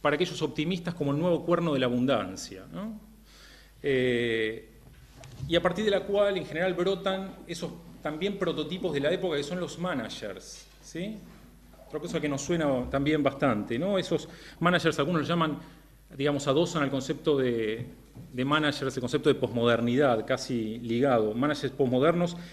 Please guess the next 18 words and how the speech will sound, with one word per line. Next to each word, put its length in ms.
encargados 640
de 100
promover 720
a 100
categoría 500
de 100
norma 520
nuevos 260
rituales 680
de 100
interacción 800
marcados 520
fundamentalmente 760
por 140
lo 60
que 60
podría 340
llamarse 540